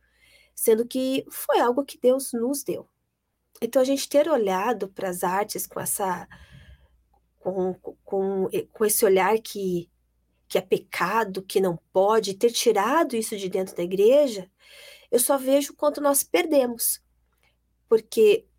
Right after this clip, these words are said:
hoje, na nossa geração, com o mundo globalizado, com a T V, com o streaming, com teatros, com o cinema, Hollywood, nananã, e tudo, hoje a gente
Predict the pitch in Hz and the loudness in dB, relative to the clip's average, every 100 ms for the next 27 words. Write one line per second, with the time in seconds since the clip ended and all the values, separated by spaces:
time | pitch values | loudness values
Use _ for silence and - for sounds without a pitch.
0 | _ _ _ _ - 233 294 415 240 208 | _ _ _ _ 0 4 6 4 2 -2
1 | 185 185 180 175 170 170 - 202 240 302 | -2 -4 -6 -8 -8 -6 -2 2 2 2
2 | 262 - _ _ _ _ _ _ _ 190 | -2 -14 _ _ _ _ _ _ _ -4
3 | 190 185 190 226 214 175 175 165 165 180 | -2 -2 -2 -2 -2 -2 -4 -6 -8 -4
4 | 214 254 226 175 170 190 185 175 - 143 | -2 0 -2 -4 -8 -6 -6 -6 -6 -6
5 | 151 220 269 254 202 190 - 160 - - | 0 0 2 2 2 0 -12 -12 -12 -8
6 | - 262 277 233 202 196 190 - - - | -2 0 0 -2 -2 -2 -4 -6 -20 -18
7 | - 208 185 170 - 170 160 240 262 214 | -2 0 0 -2 -4 -4 -2 2 2 0
8 | - 196 - 202 190 - - 180 196 277 | -4 -10 -8 -6 -6 -6 -6 -2 4 6
9 | 262 214 202 214 208 208 214 269 294 240 | 4 0 -4 -2 -2 -6 -6 -2 -2 -2
10 | 226 220 190 190 240 311 269 233 _ - | -2 -2 -2 0 2 4 2 -2 _ 0
11 | 311 415 - 185 _ _ _ _ _ _ | 4 4 4 -6 _ _ _ _ _ _
12 | _ _ _ _ 262 233 214 262 254 254 | _ _ _ _ 2 2 2 2 2 2
13 | 254 - 302 | -2 -4 -6